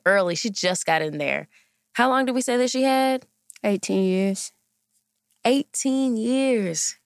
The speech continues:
Speaker 2: Somebody
Speaker 1: Eighteen
Speaker 2: said
Speaker 1: years. And on your eighteenth birthday, found out it was his.
Speaker 2: <laughs> Somebody said, uh,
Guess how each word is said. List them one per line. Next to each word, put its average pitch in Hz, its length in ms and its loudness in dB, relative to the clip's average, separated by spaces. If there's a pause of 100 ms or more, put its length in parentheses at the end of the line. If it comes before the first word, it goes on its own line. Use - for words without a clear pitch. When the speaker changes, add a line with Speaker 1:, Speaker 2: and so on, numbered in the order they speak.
Speaker 2:
Somebody 226 340 2
Speaker 1:
Eighteen 214 40 -2
Speaker 2:
said - 380 2
Speaker 1:
years. 277 300 0
And 240 140 0
on 247 120 2
your 233 220 2
eighteenth 233 500 0
birthday, 240 400 2
found 254 460 -2
out - 160 2
it 269 120 2
was 175 300 2
his. 233 1080 2 (340)
Speaker 2:
<laughs> - 360 -20
Somebody 202 400 0
said, 175 480 -2
uh, - 480 -2